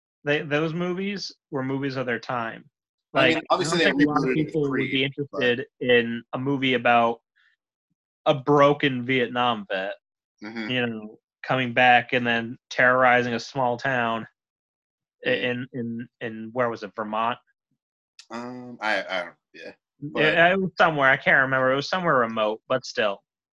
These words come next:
Speaker 2: And then, um, I'll save your favorite for last, but, uh, we got, like, movies like Airplane and Blazing Saddles. They're never gonna be remade for different reasons,
Speaker 1: No,
Speaker 2: which is
Speaker 1: they
Speaker 2: that
Speaker 1: were, the, the,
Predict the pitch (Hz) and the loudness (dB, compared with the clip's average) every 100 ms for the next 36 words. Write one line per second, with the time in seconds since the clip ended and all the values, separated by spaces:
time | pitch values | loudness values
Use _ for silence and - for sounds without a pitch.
0 | _ _ - 117 117 113 110 107 _ _ | _ _ -10 -6 -4 -4 -6 -12 _ _
1 | _ _ _ _ - 107 107 101 101 101 | _ _ _ _ -6 -2 0 -2 -4 -6
2 | 98 95 _ _ _ 120 - 139 120 117 | -10 -14 _ _ _ -6 -2 -2 -2 -4
3 | 120 113 95 101 98 98 104 98 98 95 | -4 -6 -8 -6 -6 -6 -6 -4 -4 -6
4 | 104 107 104 101 104 107 107 95 - 98 | -4 -2 -2 -2 -6 -8 -6 -8 -4 -2
5 | 104 101 110 107 104 104 107 95 95 95 | -2 -4 -4 -2 -2 -4 -6 -12 -14 -10
6 | 110 101 98 98 98 101 104 98 104 104 | -8 -8 -6 -4 -4 -4 -6 -6 -6 -4
7 | 101 104 101 98 98 98 101 - 202 - | -6 -8 -10 -10 -8 -8 -10 -6 -6 -4
8 | 139 139 127 131 131 131 127 135 147 139 | -2 -2 -2 -4 -4 -4 0 2 4 2
9 | 135 - _ _ _ 143 151 139 143 | 0 -8 _ _ _ -2 0 2 0